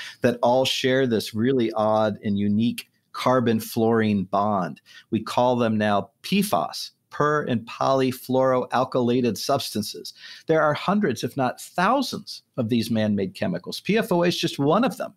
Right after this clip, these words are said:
in that group. And unfortunately, <laughs> that whole group has essentially escaped or been under the radar of regulators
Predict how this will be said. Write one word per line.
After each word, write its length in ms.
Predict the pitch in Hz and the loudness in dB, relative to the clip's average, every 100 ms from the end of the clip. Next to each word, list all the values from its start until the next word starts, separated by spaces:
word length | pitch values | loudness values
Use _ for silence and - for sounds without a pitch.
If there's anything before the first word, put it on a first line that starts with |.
| - | -2
in 140 | 110 | 0
that 220 | 98 95 | 0 -2
group. 320 | 104 147 - _ - - - - - - | -4 -6 -8 _ -20 -18 -16 -18 -10 -2
And 240 | 151 147 - | 0 0 0
unfortunately, 1000 | 147 156 - 247 - 135 - 104 127 117 - | -2 0 0 0 0 -2 -2 -2 -2 -4 -8
<laughs> 100 | - | -4
that 160 | 165 160 | 0 0
whole 380 | 127 185 196 131 | 2 2 2 0
group 520 | 143 165 294 - - _ _ _ 147 | -2 0 0 -4 -8 _ _ _ -4
has 160 | 143 | -2
essentially 800 | 139 - 147 135 139 131 127 123 - | -4 -2 -2 -2 -2 0 0 -4 -6
escaped 640 | 127 - - 135 131 120 - | -6 -4 -2 2 2 0 -2
or 140 | 123 | 0
been 320 | 110 123 117 - | 2 2 2 2
under 260 | 131 139 | 2 4
the 100 | 120 | 4
radar 540 | 117 123 147 139 101 95 | 4 4 4 4 2 2
of 180 | 101 107 | 0 0
regulators 840 | 117 131 127 101 98 98 - - | 0 0 -2 -2 -2 -6 -8 -12